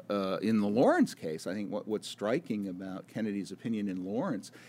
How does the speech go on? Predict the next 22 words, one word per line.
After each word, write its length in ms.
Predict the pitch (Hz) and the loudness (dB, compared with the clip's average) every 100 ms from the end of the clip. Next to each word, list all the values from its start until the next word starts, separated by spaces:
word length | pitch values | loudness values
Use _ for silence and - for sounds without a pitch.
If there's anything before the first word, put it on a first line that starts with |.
| - | -10
is 160 | 117 117 | -4 0
that 140 | 117 | 2
he 120 | 117 | 0
doesn't 400 | 107 123 143 123 - | 2 2 4 0 0
really 680 | 113 143 147 131 120 117 - - - | 2 4 6 6 4 0 -4 -18 -14
call 280 | - 226 | 0 4
it 80 | 339 | 4
a 80 | 76 | 2
privacy 480 | - 95 320 285 - | 0 0 2 0 -4
case. 300 | - - - | -8 -12 -10
He 60 | |
talk-, 300 | - 98 120 | -6 -2 -2
he 140 | 117 110 | -2 -4
talks 360 | - 107 147 | 0 -2 -2
about, 320 | 107 104 98 - - - | -4 -2 -2 -6 -14 -12
uh, 200 | - 92 | -6 -4
protection 540 | 92 107 - 104 - 104 | -4 -6 -4 -4 -2 -4
of 220 | 92 92 | -4 0
liberty. 540 | 131 208 127 - - - - - - | 2 2 0 -4 -14 -20 -20 -20 -10
Uh, 200 | 85 92 - - | -6 -6 -10 -6
that's 220 | 110 113 117 | 0 0 2
why, 360 | 107 104 101 | 2 4 4